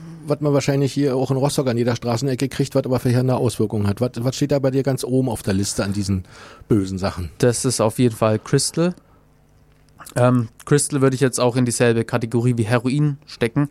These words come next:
Speaker 1: Mhm.
Speaker 2: Heroin ist aber würde ich sagen, veraltet schon. Es gibt natürlich immer Heroinkonsumenten und die wird's auch immer geben.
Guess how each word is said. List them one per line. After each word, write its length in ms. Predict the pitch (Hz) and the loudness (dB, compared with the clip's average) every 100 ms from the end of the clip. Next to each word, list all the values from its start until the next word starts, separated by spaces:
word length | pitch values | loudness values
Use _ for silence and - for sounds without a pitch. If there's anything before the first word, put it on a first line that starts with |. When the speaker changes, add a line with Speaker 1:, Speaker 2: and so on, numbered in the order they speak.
| - | -2
Speaker 1:
Mhm. 240 | 98 113 135 | -2 -2 0
Speaker 2:
Heroin 680 | 131 127 135 110 143 147 143 | 0 2 2 2 2 2 2
ist 260 | 135 - | 0 0
aber 480 | - 120 120 120 117 - - - - _ _ _ _ | 0 2 4 4 2 -4 -20 -20 -20 _ _ _ _
würde 380 | 127 117 139 143 | -8 2 4 4
ich 240 | 143 143 - | 0 -4 -4
sagen, 480 | 131 131 131 127 | 0 2 2 -2
veraltet 680 | 120 - - 110 127 170 165 | -4 -6 -4 0 0 0 -4
schon. 280 | - 156 190 - | 0 0 0 -4
Es 140 | - | -4
gibt 200 | - 139 | -2 0
natürlich 440 | - 127 139 131 127 | -2 2 2 2 0
immer 160 | 139 | 0
Heroinkonsumenten 920 | 127 127 127 131 - 127 120 120 131 123 | 2 2 2 0 2 0 2 2 0 -2
und 160 | 113 | -2
die 140 | 113 110 | -2 -2
wird's 160 | 117 110 | -2 0
auch 120 | 110 | 0
immer 160 | 117 | 0
geben. 320 | 110 104 98 | -2 -6 -8